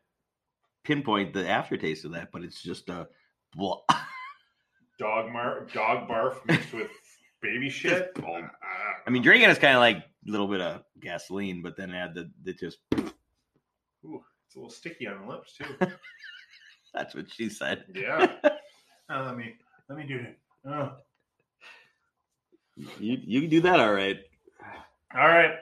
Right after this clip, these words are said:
Speaker 2: Can we go back?
Speaker 1: You're good? Ah, you didn't have to run to get. All right. Well, yeah, yeah. You didn't have to run and
Speaker 2: Yeah,
Speaker 1: get.
Speaker 2: you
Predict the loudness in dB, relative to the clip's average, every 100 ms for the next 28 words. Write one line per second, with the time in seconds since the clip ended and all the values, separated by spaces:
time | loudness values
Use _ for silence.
0 | -16 _ -12 -4 -4 2 2 6 8 6
1 | 4 -8 _ _ _ _ _ _ _ _
2 | _ _ _ -2 4 6 8 10 10 8
3 | 4 0 -2 -2 -2 -2 -4 -6 -2 2
4 | 4 4 4 6 6 6 2 0 0 -2
5 | -2 -2 -2 -2 -2 -4 -4 -6 -8